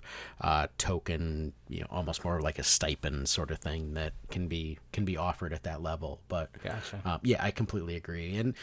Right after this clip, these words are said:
Speaker 1: I guess, you know, looking back in, in the early days of, of football, I'm sure they weren't giving full rides to, you know, <laughs> um, our great grandparents in the early nineteen hundreds either. So, uh, it's a start.
Speaker 2: Yeah, yeah,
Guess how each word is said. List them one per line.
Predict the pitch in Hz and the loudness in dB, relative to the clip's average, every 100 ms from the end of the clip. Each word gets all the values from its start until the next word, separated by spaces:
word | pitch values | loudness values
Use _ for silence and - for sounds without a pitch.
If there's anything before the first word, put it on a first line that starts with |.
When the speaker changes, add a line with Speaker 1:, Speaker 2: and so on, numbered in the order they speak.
| - | 0
Speaker 1:
I | 135 | 8
guess, | 143 165 - | 10 10 10
you | 147 | 6
know, | 135 - - - | 6 4 -6 2
looking | 127 143 135 | 6 6 6
back | 117 113 113 - | 6 6 6 4
in, | 107 104 101 - | 4 4 2 0
in | 110 104 | 0 2
the | 104 95 | 2 0
early | 104 107 | 0 0
days | 101 104 95 | 2 2 2
of, | 101 90 - - | 2 0 -4 -2
of | 104 92 | 0 2
football, | - 127 - 90 92 90 | 4 4 6 4 6 4
I'm | 92 | 2
sure | - 104 | 2 2
they | 92 | 2
weren't | 95 92 92 | 2 2 0
giving | 95 92 90 90 | 0 0 0 0
full | - 104 90 | 0 0 2
rides | 85 87 85 87 87 - | 2 4 2 0 0 2
to, | - 104 92 90 85 - | 0 0 0 -2 -4 2
you | 127 90 | 4 6
know, | 87 87 85 - | 4 2 -2 -4
<laughs> | |
um, | 90 85 85 82 82 - - 90 - - | -2 -2 -2 -2 -6 -10 -10 -8 -10 -4
our | 92 | -2
great | 87 101 92 - | 0 2 0 0
grandparents | 87 92 87 85 85 85 - - | 0 2 2 0 0 0 0 0
in | 92 | 0
the | 85 90 90 - | -2 -2 -4 -4
early | 101 95 95 | -2 0 2
nineteen | 87 95 - 92 | 0 -2 -2 2
hundreds | 101 95 90 90 | 2 2 0 0
either. | 101 92 87 90 | 2 2 0 -2
So, | - - 101 - - - - - - | -4 -4 -6 -10 -16 -16 -14 -14 2
uh, | 120 117 | 4 8
it's | 160 | 10
a | 175 | 10
start. | - 107 107 - | 10 6 4 4
Speaker 2:
Yeah, | 156 160 233 - - | 10 12 12 4 2
yeah, | 156 | 4